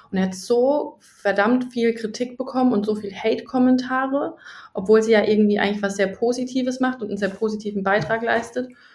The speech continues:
Und hat es dann halt in dem Interview mit Caro Dauer erwähnt, die halt vor allem irgendwie so für Luxusmarken steht und viel, viel mehr Geld natürlich auch irgendwie einnimmt als eine Luisa Neubauer. Und er hat gemeint, da kamen nur positive Kommentare, wie toll es ist, dass er sie im Podcast hat und so.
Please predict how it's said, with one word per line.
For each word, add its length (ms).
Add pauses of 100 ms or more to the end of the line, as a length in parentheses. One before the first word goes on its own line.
(140)
Und 140
hat 140
es 80
dann 160
halt 140
in 80
dem 100
Interview 300
mit 160
Caro 180
Dauer 280
erwähnt, 540
die 280
halt 160
vor 120
allem 200
irgendwie 180
so 100
für 120
Luxusmarken 720
steht 440 (380)
und 200
viel, 200
viel 140
mehr 160
Geld 240
natürlich 320
auch 120
irgendwie 220
einnimmt 300
als 180
eine 100
Luisa 280
Neubauer. 640
Und 240 (180)
er 120
hat 120
gemeint, 380
da 120
kamen 420
nur 480
positive 500
Kommentare, 560
wie 80
toll 220
es 80
ist, 120
dass 100
er 80
sie 120
im 120
Podcast 500
hat 180
und 140
so. 180